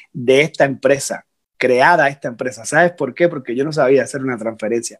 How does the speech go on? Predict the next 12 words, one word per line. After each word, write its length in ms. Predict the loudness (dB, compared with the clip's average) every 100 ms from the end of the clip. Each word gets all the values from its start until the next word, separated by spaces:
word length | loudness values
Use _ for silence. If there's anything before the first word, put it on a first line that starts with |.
| _
Me 140 | -2
confundía 760 | 0 0 0 0 4 4 4 2
con 200 | -2 -4
el, 260 | -4 -6 -10 -18 -20 -20 _
el 560 | -2 -2 -2 -6 -14 -2
Pay, 420 | 4 4 4 -2 -10 _ _ -10
el 240 | -6 -6 -2
Pay 300 | 4 4 4
Wallet, 440 | 4 2 2 -2 -8 -14
no 120 | -10
sé 140 | -8
qué. 140 | -8